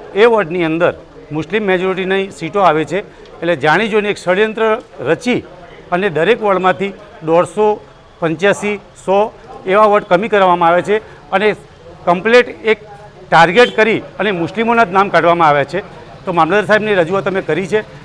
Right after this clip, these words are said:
આજે કલેક્ટર સાહેબને બી રજૂઆત કરી છે અને મામલતદાર સાહેબે બાંહેધરી આપી છે અમને કે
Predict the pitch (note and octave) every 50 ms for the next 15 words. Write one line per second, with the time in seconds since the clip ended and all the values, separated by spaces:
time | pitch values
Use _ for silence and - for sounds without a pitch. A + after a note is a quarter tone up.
0 | - - - D#3+ D#3 F3 D3+ D#3 D3 D#3 C#3+ F3 F#3 D#3 - F#3 G3 G3 G3+ F#3+
1 | G#3 G3+ G3 F#3 G3 G3+ G3+ - G#3+ G3+ G#3 G3 E3+ A3 A#3 A#3 - - - -
2 | - - F3 F3 D#3+ D#3 D#3 F3+ A3 G3+ A3 A3 D#3 F3 G3+ G#3 G#3 G#3 E3 D#3+
3 | E3+ F#3 F#3+ G#3 G#3 G#3+ G3 - F3+ F#3 C#3 D#3 F3 E3 E3+ G3+ A3+ - - -
4 | - - - - - - - - - F#3 F#3 F#3 F#3 F3+